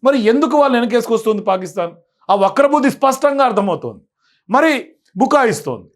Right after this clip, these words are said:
కావ్-, కవ్వింపు చర్యలకు పాల్పడుతోంది. ఇప్పటికి కూడా ఎల్ఓసి దగ్గర ఆపరేషన్ సింధూర్ తర్వాత కూడా ఆ కాల్పులు జరుపుతున్నటువంటి సందర్భాలు కనిపిస్తున్నాయి.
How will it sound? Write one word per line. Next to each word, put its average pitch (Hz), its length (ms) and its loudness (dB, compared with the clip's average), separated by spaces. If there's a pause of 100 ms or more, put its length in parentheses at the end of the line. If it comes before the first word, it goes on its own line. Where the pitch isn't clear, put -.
(440)
కావ్-, 240 280 0
కవ్వింపు 277 400 2
చర్యలకు 240 320 0
పాల్పడుతోంది. 156 580 -4 (200)
ఇప్పటికి 226 360 -2
కూడా 262 180 2
ఎల్ఓసి 240 320 0
దగ్గర 226 360 0 (240)
ఆపరేషన్ 233 500 0
సింధూర్ 262 380 0
తర్వాత 220 320 0
కూడా 220 420 0 (420)
ఆ 196 240 0 (400)
కాల్పులు 226 340 0
జరుపుతున్నటువంటి 190 540 -2
సందర్భాలు 180 380 0
కనిపిస్తున్నాయి. 175 600 -6